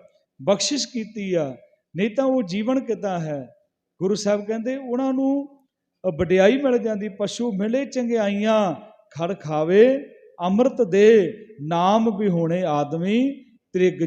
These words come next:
ਜੀਵਨ ਕਰਮ ਕਰੇ।" ਜਿਹੜੇ ਪਸ਼ੂ ਹੈ ਨਾ, ਉਹ ਚਾਰਾ ਖਾ ਕੇ, ਘਾਹ ਫੂਸ ਖਾ ਕੇ ਦੁੱਧ ਦਿੰਦੇ ਆ। "ਪਸ਼ੂ ਮਿਲੇ ਚੰਗਿਆਈਆਂ, ਖੜ ਖਾਵੇ ਅੰਮ੍ਰਿਤ ਦੇ," ਪਰ ਕਹਿੰਦੇ, "ਨਾਮ ਵਿਹੂਣੇ ਆਦਮੀ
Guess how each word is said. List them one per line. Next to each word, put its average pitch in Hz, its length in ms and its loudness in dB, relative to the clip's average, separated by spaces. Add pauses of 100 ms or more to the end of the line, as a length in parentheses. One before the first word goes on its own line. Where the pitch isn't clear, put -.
ਜੀਵਨ 226 380 -4
ਕਰਮ 262 420 0
ਕਰੇ।" 156 260 -8 (720)
ਜਿਹੜੇ 185 180 -2
ਪਸ਼ੂ 240 480 -4
ਹੈ 170 120 0
ਨਾ, 185 260 -4 (320)
ਉਹ 226 320 -4
ਚਾਰਾ 196 320 0
ਖਾ 165 260 -4
ਕੇ, 175 480 -2 (720)
ਘਾਹ 180 180 4
ਫੂਸ 214 360 0
ਖਾ 226 200 -4
ਕੇ 254 200 -6
ਦੁੱਧ 247 300 -2
ਦਿੰਦੇ 226 400 2
ਆ। 160 280 -2 (260)
"ਪਸ਼ੂ 233 400 -2
ਮਿਲੇ 214 400 -2
ਚੰਗਿਆਈਆਂ, 196 920 -4
ਖੜ 220 360 -8
ਖਾਵੇ 165 480 0
ਅੰਮ੍ਰਿਤ 226 420 -4
ਦੇ," 208 460 2 (280)
ਪਰ 175 140 -6
ਕਹਿੰਦੇ, 202 280 -4
"ਨਾਮ 165 640 -2
ਵਿਹੂਣੇ 151 640 0
ਆਦਮੀ 185 680 0